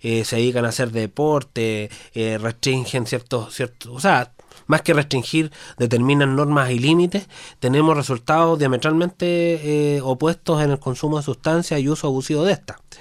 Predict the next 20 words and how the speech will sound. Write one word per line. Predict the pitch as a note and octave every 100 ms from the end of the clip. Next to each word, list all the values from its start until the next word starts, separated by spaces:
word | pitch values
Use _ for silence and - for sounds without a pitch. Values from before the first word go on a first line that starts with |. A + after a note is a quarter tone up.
| - - - -
Pero | B2 B2
por | B2+
otro | C#3+ D#3+
lado, | D#3+ F3 F3+
la | D#3+ D3+
encuesta | C#3 B2+ B2 D#3 D3
de | D3
bienestar | C3+ B2 D#3
y | D#3+
juventud | D#3+ C#3 C3 F3+
nos | F3+ D3
da | D#3 E3 E3
datos | F3+ F#3 D#3
bien, | D3 F#3 F#3+ F#3+ - - -
bien | B2 D3+ F#3 F3 C#3 B2
positivos | - B2+ C3 B2+ E3+ F#3+
y | E3+
bien | E3
negativos | E3+ C#3+ B2+ F3 -
también. | D3 G#3 C3